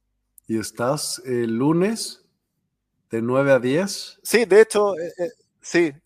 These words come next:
Speaker 2: de hecho hace poco estaba en mi horario, se supone, también estoy mañana y si no me equivoco
Speaker 1: Martes.
Speaker 2: los días jueves.
Speaker 1: Jueves,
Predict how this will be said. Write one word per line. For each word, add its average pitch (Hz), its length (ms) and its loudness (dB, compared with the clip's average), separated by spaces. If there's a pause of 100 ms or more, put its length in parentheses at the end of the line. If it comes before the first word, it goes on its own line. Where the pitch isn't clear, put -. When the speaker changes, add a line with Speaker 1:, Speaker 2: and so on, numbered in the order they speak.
Speaker 2:
de 151 120 4
hecho 165 180 -4
hace 156 160 -4
poco - 260 -8 (640)
estaba 170 400 2
en 165 80 -8
mi 160 60 -8
horario, 165 280 0
se 185 80 -12
supone, 190 320 -8
también 165 240 -4
estoy 175 200 -10
mañana 202 560 -4 (140)
y 147 120 -12
si - 140 -14
no 156 80 -12
me 170 60 -8
equivoco 165 280 -4
Speaker 1:
Martes. 170 100 -2
Speaker 2:
los 156 100 -6
días 160 180 -4
jueves. - 580 -8 (1400)
Speaker 1:
Jueves, - 580 -10